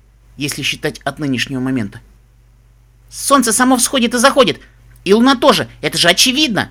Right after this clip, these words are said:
воскликнула Бум. "Странные вы!" "Как же Солнце может зайти само по себе? Что-то же его двигает!" Мордочка доисторической Пинки приобрела задумчивое выражение. "Оно двигается просто. Солнце — самый могучий дух, и все.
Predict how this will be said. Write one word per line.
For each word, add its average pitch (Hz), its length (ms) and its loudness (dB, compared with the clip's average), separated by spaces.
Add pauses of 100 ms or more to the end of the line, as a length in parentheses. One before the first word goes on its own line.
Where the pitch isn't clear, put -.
(300)
воскликнула 139 520 -4
Бум. 127 220 -6 (240)
"Странные 220 560 4
вы!" 123 160 -4 (880)
"Как 135 240 0
же 123 120 -2
Солнце 123 440 -4
может 123 320 -4
зайти 120 320 -4
само 120 260 -4
по 120 100 -10
себе? 117 360 -6 (520)
Что-то - 400 -4
же 107 140 -2
его 113 140 -2
двигает!" 139 500 -2 (800)
Мордочка 226 640 -2
доисторической 202 760 -2
Пинки 262 380 -4
приобрела 190 440 0
задумчивое 165 480 -4
выражение. 147 460 -4 (800)
"Оно 175 180 -6
двигается 180 400 -2
просто. 175 380 -2 (480)
Солнце — 233 340 -2
самый 202 260 -2
могучий 180 360 -2
дух, 131 240 -8
и - 80 -4
все. 131 320 -4